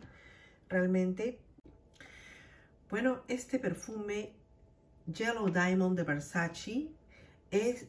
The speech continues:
realmente exquisito. Es una obra maestra. Realmente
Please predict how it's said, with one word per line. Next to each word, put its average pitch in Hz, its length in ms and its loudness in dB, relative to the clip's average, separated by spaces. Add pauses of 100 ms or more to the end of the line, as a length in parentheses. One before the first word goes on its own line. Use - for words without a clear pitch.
realmente 196 1200 2 (560)
exquisito. 175 920 0
Es 190 200 -2
una 208 300 2
obra 190 280 4
maestra. 190 760 -2 (720)
Realmente 202 800 2